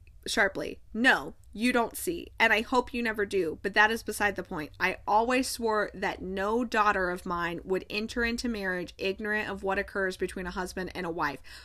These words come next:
The way Mary just, b-, "No daughter of mine."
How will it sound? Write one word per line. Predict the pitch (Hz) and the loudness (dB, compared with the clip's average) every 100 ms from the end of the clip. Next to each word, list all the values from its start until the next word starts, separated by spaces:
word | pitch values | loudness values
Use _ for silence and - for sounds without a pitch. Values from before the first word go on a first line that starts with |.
| - | -12
The | 220 233 | 2 2
way | 220 240 294 339 | 4 2 2 2
Mary | 277 247 240 240 247 - - - - | 2 2 0 -2 -4 -8 -14 -18 -10
just, | - 220 - - | -6 -4 -6 -2
b-, | - - - - | -2 -2 -12 -14
"No | 202 214 226 247 294 | -12 -6 -2 2 2
daughter | 262 240 220 220 202 165 | 2 2 2 2 0 -2
of | 170 | -4
mine." | 185 170 123 65 117 | -6 -8 -8 -12 -14